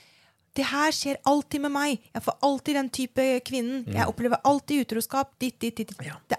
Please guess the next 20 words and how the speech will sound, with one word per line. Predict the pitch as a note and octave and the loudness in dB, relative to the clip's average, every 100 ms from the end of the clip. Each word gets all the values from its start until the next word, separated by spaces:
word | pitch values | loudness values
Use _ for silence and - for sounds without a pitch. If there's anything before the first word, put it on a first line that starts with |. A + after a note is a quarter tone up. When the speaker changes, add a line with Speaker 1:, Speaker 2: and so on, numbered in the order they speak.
| - | 0
Speaker 1:
er | G#3+ G#3+ A3+ | 2 0 -2
et | - | -6
mønster | G#3+ G3+ F3+ - - C4 | -2 -2 -2 -4 -6 -4
man | A#3 A3 | -2 -2
er | G#3+ | -2
nødt, | F#3+ - _ | -4 -6 _
mø-, | G#3 G3+ | -4 -4
nødt | G3+ G#3 G3+ F#3 | -2 -2 -2 -4
til | - G#3 | -4 -2
å | G#3 | -2
snu, | - A#3 C4+ F4 F#4 | -4 -4 -4 -2 -2
Speaker 2:
Mm. | A2+ G2 | -4 -2
Speaker 1:
men | A#3 | -2
det | A3 A3 | 0 0
mønstret, | G#3+ G3 - - C4+ D#4 - | 0 -2 -4 -4 -2 -4 -6
det | - G#3 | -6 -4
ligger | G3 G3 A3 - | -4 -4 -6 -4
inni | A#3 G3 G3+ G#3+ _ _ - | -4 -4 -4 -8 _ _ -2
deg. | A3 A#3+ A3 F3 | -2 0 -2 -4
Speaker 2:
Mm. | A2 G2 | -6 -8